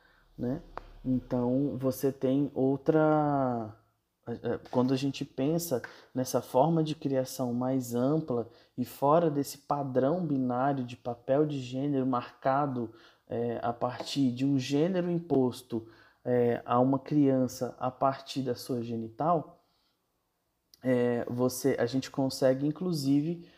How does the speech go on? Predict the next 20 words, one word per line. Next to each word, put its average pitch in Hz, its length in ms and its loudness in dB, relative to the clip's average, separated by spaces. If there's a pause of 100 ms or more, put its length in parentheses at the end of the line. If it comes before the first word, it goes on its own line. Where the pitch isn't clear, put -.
(200)
é, 123 260 2
projetar 165 800 2
melhor 143 640 2
um, 127 300 -2
um, 120 400 -4 (180)
um 139 140 2
futuro 156 800 0 (200)
menos 165 480 2
violento 143 640 2
nesse 123 280 -4
sentido, 117 640 -10 (420)
porque 120 880 -4 (320)
tanto 147 380 2
Francisco 143 760 -4
quanto 143 360 0
a - 20 0
Olivia 139 580 0 (360)
iria, 139 1200 0 (240)
iriam, 123 540 0
iriam 123 580 -2